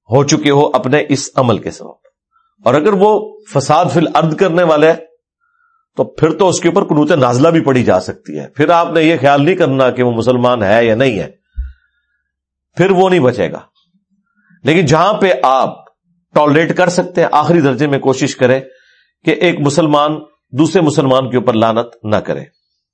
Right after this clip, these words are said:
ہاں، جنرل آپ لعنت کر سکتے ہیں، میں کئی بار لعنت کرتا ہوں کہ جن لوگوں نے اہل البیت کو ناحق قتل کیا، ان پہ اللہ کی لعنت، اللہ کے فرشتوں کی لعنت، تمام لعنت کرنے والوں کی لعنت۔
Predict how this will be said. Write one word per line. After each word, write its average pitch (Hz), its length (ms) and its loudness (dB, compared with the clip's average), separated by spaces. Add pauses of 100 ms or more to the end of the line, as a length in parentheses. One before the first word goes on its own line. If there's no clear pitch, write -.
(480)
ہاں، 143 140 2
جنرل 175 580 2
آپ 196 160 2
لعنت 151 400 0
کر 131 160 0
سکتے - 340 -6
ہیں، - 180 -12 (1120)
میں 117 380 0
کئی 127 220 2
بار 151 180 2
لعنت 147 360 0
کرتا 147 220 0
ہوں 147 140 -2
کہ 135 140 -2 (360)
جن 135 280 0
لوگوں 147 260 4
نے 151 120 0
اہل 143 240 0
البیت 143 500 0
کو 139 160 0
ناحق 131 400 -2
قتل 139 260 0
کیا، 127 280 2
ان 123 180 0
پہ 123 80 0
اللہ 123 220 2
کی 127 200 -2
لعنت، 113 380 0
اللہ 117 180 2
کے 120 140 -2
فرشتوں 123 400 -2
کی 110 120 0
لعنت، 110 320 0
تمام 110 260 0
لعنت 107 300 -2
کرنے 104 200 -2
والوں 98 240 0
کی 95 140 -6
لعنت۔ 85 300 -6